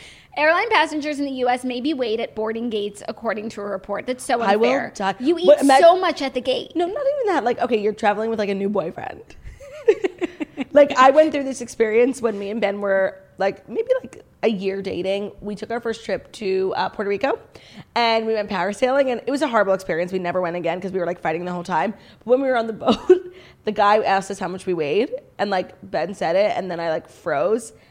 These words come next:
Speaker 2: and Ben was like, "I'll turn around so you can, like," I'm like, "No, it's fine." And, like, I completely lied. I was like, "One twenty-five." <laughs> And the guy was like, "No, for real." <laughs> I was like, "One twenty-five." He's like, "Okay, it's your funeral."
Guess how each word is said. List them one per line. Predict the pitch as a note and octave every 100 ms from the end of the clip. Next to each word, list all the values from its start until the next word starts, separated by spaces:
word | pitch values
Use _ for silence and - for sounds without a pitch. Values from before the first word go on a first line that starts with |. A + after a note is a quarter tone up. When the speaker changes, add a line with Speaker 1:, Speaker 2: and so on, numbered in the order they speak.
| _
Speaker 2:
and | G#3
Ben | G#3 G3
was | G3
like, | F#3+
"I'll | F#3+
turn | - F3+
around | F#3 C2 -
so | -
you | D3 E3+
can, | -
like," | G#2+ - -
I'm | C4+
like, | D#4 D4+
"No, | G4+ E4
it's | -
fine." | C4+ G3+
And, | E3+
like, | E3 -
I | F3+ - _ -
completely | F3+ F3+ D#3+ F3
lied. | D#3+ F3+ G3
I |
was | G3+
like, | A3 - _ -
"One | F4+
twenty-five." | G4 E4+ D#4 - C5+
<laughs> | - A#4+ C5+ C#5 - A#4 - - F#4 G4 - C4 B3
And | C#4
the | C4
guy | A3+ G3+ A#3
was | A#3
like, | G#3 G3+ - -
"No, | G3 F3
for | F3
real." | A2 - -
<laughs> | C#5+ - - -
I | C4+ D4+ - D4 - -
was | G#3+
like, | A3 - - _ _ - D#3+
"One | A3+ A#3+
twenty-five." | G#3+ G3+ F#3+ G3 - -
He's | F#3+
like, | F3
"Okay, | B3+ B3+ C#4+
it's | - F#3+
your | A#3
funeral." | B3 B3 C#4